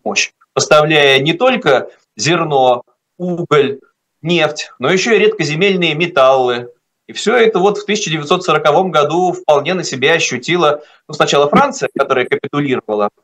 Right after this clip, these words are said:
да, двадцать второго июня, а потом ещё и Британия. Вот главная тема нашей беседы, да, сегодняшняя, это вот битва за Британию.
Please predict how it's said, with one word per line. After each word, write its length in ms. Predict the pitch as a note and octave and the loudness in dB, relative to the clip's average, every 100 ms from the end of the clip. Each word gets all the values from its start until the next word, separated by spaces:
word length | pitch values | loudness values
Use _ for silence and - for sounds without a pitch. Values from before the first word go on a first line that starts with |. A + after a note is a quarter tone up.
| _ _ | _ _
да, 200 | D#3+ G3+ | 2 4
двадцать 320 | C3+ C3 - | 4 0 -2
второго 420 | - B2+ A#2 A#2+ | 0 2 2 2
июня, 400 | C3+ C3 A2+ G#2+ | 0 0 0 2
а 40 | A2 | 2
потом 260 | B2+ A#3 G#3+ | 2 0 0
ещё 260 | G3+ G3+ | 2 2
и 200 | G3+ F3+ | 2 2
Британия. 760 | E3 C#3+ D3 F#3+ A3+ D#3+ B2+ - _ _ _ _ - | -2 -4 0 2 2 2 0 -4 _ _ _ _ -4
Вот 240 | F3+ - - C#3 | -4 -4 -10 -6
главная 440 | C3 C3+ B2+ A2+ A2+ | 0 2 2 -4 -2
тема 240 | A3 F3+ | 0 0
нашей 440 | C3+ A#2 A#2 A2 | -2 -4 -4 -6
беседы, 320 | G#2 B2 B2 B2+ | -6 -4 -2 0
да, 100 | G3+ | 0
сегодняшняя, 520 | C#3 A#2+ A#2 - E3 | 0 -2 -4 -4 -4
это 120 | C#3 | -2
вот 100 | C3 - | -6 -8
битва 380 | C3 - - G2+ _ _ - | -16 -14 -12 -12 _ _ -10
за 160 | A2 B2 | -2 -2
Британию. 600 | - - G#2+ G2+ G2 | -2 0 0 0 -6